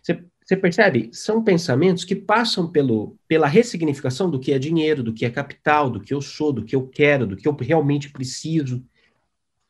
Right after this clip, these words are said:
E a gente começa a chegar num ponto onde a gente percebe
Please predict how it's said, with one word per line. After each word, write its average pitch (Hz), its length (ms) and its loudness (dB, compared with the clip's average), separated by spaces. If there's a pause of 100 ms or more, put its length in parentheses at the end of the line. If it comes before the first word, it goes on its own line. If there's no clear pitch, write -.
(120)
E 160 80 4
a 175 40 8
gente 233 200 0
começa 185 340 0
a 160 40 -4
chegar 123 280 0
num 101 160 -2
ponto 185 540 0
onde 143 100 -2
a 135 40 -4
gente 143 220 -6
percebe - 840 -4